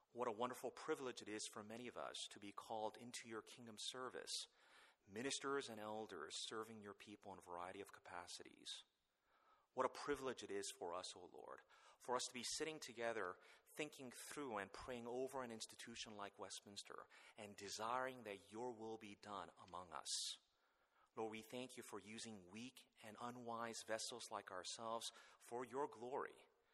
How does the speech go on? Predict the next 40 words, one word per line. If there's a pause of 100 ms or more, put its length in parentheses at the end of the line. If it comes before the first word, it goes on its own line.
(320)
and
we
ask
that
you
will
strengthen
us, (420)
grant
to
us
the (120)
wisdom
that
we
desire
and (200)
need, (560)
pray
for
strength
and
diligence
in
all
that
we
do, (580)
so
that
through
our
churches,
our (120)
families, (180)
and
through
this (240)
small
institution,